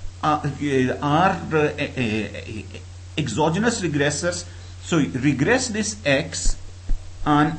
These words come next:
all Z's, on all W's, and get X hat. Use this X hat here and regress second stage. That will serve the purpose. S-, s-, to get standard errors correctly,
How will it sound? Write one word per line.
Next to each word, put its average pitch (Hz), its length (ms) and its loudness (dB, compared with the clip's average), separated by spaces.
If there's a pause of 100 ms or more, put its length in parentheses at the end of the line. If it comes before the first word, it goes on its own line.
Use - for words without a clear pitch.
(120)
all 196 420 6
Z's, 147 640 6 (680)
on 156 260 2 (260)
all 160 380 4
W's, 147 680 6 (500)
and 214 360 4 (380)
get 185 240 2 (100)
X 135 340 2
hat. 98 220 0 (1160)
Use 180 280 8
this 233 240 0
X - 280 0
hat 127 300 4
here 214 360 0 (760)
and 180 340 2 (220)
regress 143 440 0
second 190 380 2
stage. 190 400 -2 (260)
That 147 320 2
will 143 140 2
serve 151 340 0
the 151 120 0
purpose. 214 600 0 (280)
S-, - 500 -8
s-, 135 180 0
to 143 180 2
get 151 260 0
standard 156 500 2
errors 165 400 0
correctly, 208 560 -4